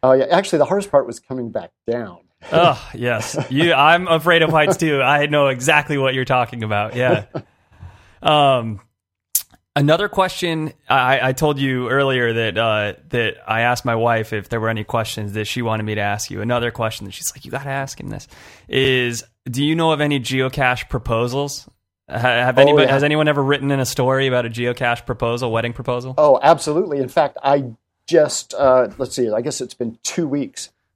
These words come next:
Speaker 1: Two weeks ago, I was present at a geocaching wedding at an event in Georgia.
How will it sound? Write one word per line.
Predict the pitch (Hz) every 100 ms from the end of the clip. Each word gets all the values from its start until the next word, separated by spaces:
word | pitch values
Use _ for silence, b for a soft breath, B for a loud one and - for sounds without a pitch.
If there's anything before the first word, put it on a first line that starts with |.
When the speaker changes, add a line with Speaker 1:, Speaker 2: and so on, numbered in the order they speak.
| _ -
Speaker 1:
Two | 180
weeks | 185 185
ago, | 139 131 123
I | 120
was | 123 127 113 - _ _ _ -
present | 151 135 131 - _
at | 120 123 -
a | 127 120
geocaching | 113 127 123 - 120 - 113 104
wedding | 117 123 113 101 95 _ _ _ 113
at | 117 - _
an | 117 110 113
event | 110 127 117 -
in | 110 104
Georgia. | 120 120 107 -